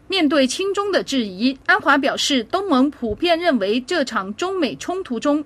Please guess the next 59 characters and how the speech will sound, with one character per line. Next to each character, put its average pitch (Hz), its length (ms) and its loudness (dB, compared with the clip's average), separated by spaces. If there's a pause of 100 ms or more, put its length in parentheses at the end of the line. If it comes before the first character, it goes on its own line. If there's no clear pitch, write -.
存 170 260 -10
在 226 200 -4
着 185 160 -8
机 302 180 0
会， 320 260 0 (400)
至 381 160 0
少 247 240 4
马 240 220 2
来 202 160 -2
西 320 200 -6
亚、 277 180 2 (220)
印 302 220 2
尼、 226 300 0 (220)
越 330 200 4
南、 208 300 0 (160)
菲 359 180 -4
律 330 100 2
宾 349 320 -2
和 233 180 -4
泰 240 240 -2
国 214 280 0 (100)
都 349 180 0
试 349 220 0
图 226 280 -4
利 339 160 2
用 214 240 0
与 220 160 0
美 240 220 0
国 208 260 0
和 226 200 -2
中 381 240 -6
国 226 160 0
的 214 220 0
经 359 280 -6
济、 311 320 -2
安 349 240 2
全 220 400 -4
和 233 180 -6
政 320 220 0
治 220 100 -2
关 330 300 2
系， - 300 -4
在 208 260 0
这 320 140 2
两 185 200 0
个 208 160 -4
超 370 260 -2
级 240 140 -10
大 220 200 2
国 202 160 -4
之 262 140 -4
间 294 380 0
创 320 300 2
造 233 220 2
适 359 280 -2
当 240 260 0
的 180 120 -8
平 220 320 -2
衡， 240 320 -2